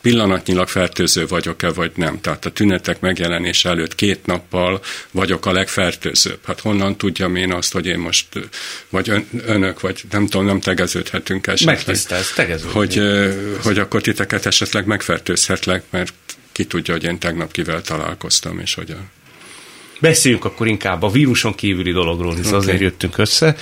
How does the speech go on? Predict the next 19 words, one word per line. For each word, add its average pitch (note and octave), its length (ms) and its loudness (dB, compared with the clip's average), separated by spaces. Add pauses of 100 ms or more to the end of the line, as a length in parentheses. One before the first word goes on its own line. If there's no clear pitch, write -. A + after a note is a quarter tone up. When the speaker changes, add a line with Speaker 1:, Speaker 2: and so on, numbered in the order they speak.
(880)
Speaker 2:
Az B3 180 4
jutott D#3 440 2 (340)
rólad C3 760 4
elsősorban F2+ 680 0
eszembe, F2+ 360 -2
hogy G2 140 0
te - 120 0
nagyon C3 300 6
egyedi F#2 440 -2 (260)
karakter - 480 -10
vagy. - 260 -10 (880)
Szerinted A#2 840 2 (840)
egyedinek B2+ 640 2 (120)
kell G#2+ 460 2
lenni, C3+ 520 2
vagy G#2 140 -2
csak A2 200 0
neked - 420 2
van - 280 -10